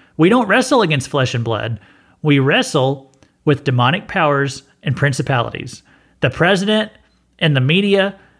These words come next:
and the transgender issue, those are just tools that the demons are using right now. The truth is, the devil just wants to attack you. He doesn't care who he uses.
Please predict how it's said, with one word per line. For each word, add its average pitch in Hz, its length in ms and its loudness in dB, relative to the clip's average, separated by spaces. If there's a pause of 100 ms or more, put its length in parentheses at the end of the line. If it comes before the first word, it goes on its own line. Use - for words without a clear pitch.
(120)
and 143 120 0
the 123 60 2
transgender 180 680 0
issue, 185 520 0 (260)
those 233 220 4
are 311 80 2
just 254 300 -2
tools 202 340 2
that - 160 -4
the 147 60 0
demons 147 360 0
are 139 60 2
using 127 280 0
right 110 200 -4
now. 107 320 -10 (240)
The 160 80 -2
truth 214 300 0
is, 233 360 0 (720)
the 190 60 -2
devil 302 240 4
just 240 180 -4
wants 214 180 0
to 208 120 0
attack 170 340 0
you. 220 120 -2
He 214 100 -2
doesn't 214 240 -2
care 175 220 2
who 151 160 2
he 151 100 4
uses. 127 600 -2